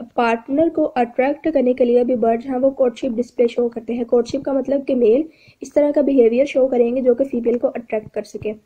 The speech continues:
अब जैसा कि for example हमारे पास male woodpecker है, वो trees के ऊपर drum करेगा ताकि female को attract कर सके।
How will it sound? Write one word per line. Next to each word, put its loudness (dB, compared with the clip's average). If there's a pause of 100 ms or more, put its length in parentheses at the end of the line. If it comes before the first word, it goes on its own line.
(560)
अब -6
जैसा 4
कि 4
for 0
example 0
हमारे -2
पास -6
male 6
woodpecker -4
है, -4 (760)
वो 6 (240)
trees 0
के 0
ऊपर 2
drum 2
करेगा 2 (180)
ताकि 0
female -2
को 0
attract -4
कर -4
सके। -2